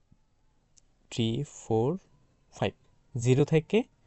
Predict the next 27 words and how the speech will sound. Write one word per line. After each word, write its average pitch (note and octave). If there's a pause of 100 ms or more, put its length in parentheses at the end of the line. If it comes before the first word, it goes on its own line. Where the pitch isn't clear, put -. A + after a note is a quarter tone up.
(240)
ফোর F#3+
পর্যন্ত C3+
শু-, A2+
শুরু A2
হবে, A2
আহ, A2+
থাকবে। - (600)
যে G#2+ (140)
আমার A2+
যখন B2+
রেঞ্জ A#2
হিসেবে A#2+
পাঁচ A#2+
দিলাম, C#3
তখন C3+
জিরো A2+
থেকে C#3+
ফাইভ A2+
পর্যন্ত। G#2+ (140)
আমরা A2
জানি A#2+
সকলে D#3
প্রোগ্রামিংয়ের B2+
মধ্যে A#2
জিরো A2+
থেকে E3+ (200)
কোড G#2+